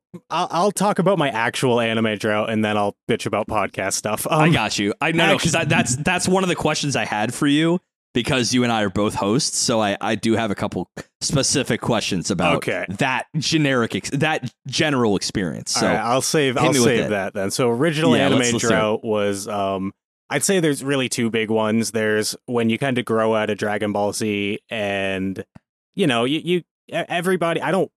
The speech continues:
Speaker 1: think it's a, as big a thing now, but it plays into us being kind of socialized to be girls are stinky and have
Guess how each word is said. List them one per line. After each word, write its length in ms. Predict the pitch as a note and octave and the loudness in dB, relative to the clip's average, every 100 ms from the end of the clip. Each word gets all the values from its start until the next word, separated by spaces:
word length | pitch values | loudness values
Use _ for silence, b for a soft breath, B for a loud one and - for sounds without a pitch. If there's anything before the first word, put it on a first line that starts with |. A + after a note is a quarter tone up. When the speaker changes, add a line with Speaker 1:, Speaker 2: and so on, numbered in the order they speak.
| _ | _
Speaker 1:
think 220 | D3 C3 | -4 -2
it's 160 | - - | -4 -4
a, 80 | A2 | -6
as 180 | A#2 A2+ | -4 -4
big 160 | G2+ A2 | -2 -2
a 40 | G#2+ | -2
thing 220 | A#2 G#2+ | -2 -2
now, 280 | G2 G#2 G#2+ | 0 0 0
but 120 | A2 | -2
it 100 | A2 | -4
plays 300 | D#3 C3+ A#2 | -2 0 0
into 320 | A#2+ - A#2+ | 0 0 -2
us 300 | A2 G#2+ - | 0 -2 -4
being 500 | - A2+ G#2 G#2 G#2+ | -4 -2 0 -2 -4
kind 300 | - A2+ G#2+ | -6 -4 -2
of 160 | G#2 - | -4 -2
socialized 720 | - A2 C3+ G#2+ G2+ G2+ - | 0 0 0 0 0 -2 -4
to 80 | G#2 | -4
be 180 | G#2+ F#2+ | -4 -2
girls 300 | G#2+ G2+ G#2+ | -2 -2 -4
are 60 | |
stinky 380 | - A#2 G2 G#2 | -4 -4 -4 -4
and 80 | G2+ | -2
have 180 | G#2+ | -4